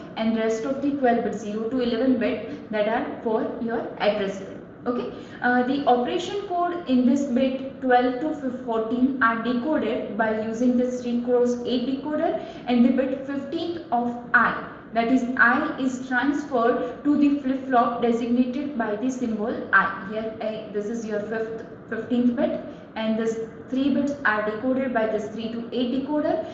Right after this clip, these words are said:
and depending upon the value over here, if it is zero zero zero, then first signal will be generated. If it is zero one zero, then your second signal is generated. If it is zero one one,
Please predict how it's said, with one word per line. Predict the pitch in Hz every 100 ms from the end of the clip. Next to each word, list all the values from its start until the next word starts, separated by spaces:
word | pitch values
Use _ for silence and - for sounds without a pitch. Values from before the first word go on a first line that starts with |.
| - -
and | 247 233
depending | 240 247 311 339 359 370 277
upon | 254 254 269 254
the | 254
value | 233 220 208 233 233 208
over | 214 220
here, | 226 240
if | - - - 226
it | 233
is | 214
zero | 214 226
zero | 226 233 233
zero, | 233 262 349 - - -
then | 233 233 240
first | 233 240
signal | 262 240 262
will | 254 247
be | 254
generated. | 262 254 269 294 285
If | 233 233
it | 233
is | 208
zero | 214 220 240
one | 226 220 233 233 - - -
zero, | 208 240 240 - - 214
then | 214 226
your | 226
second | 233 226 262 254
signal | 254 240 269 269
is | 262
generated. | 247 254 262 285 -
If | 247
it | 240 240
is | 240 240 - - - - - - - - - - 294 285 -
zero | 233 240 269
one | 247 226 233 262 - 208
one, | 208 220 277 -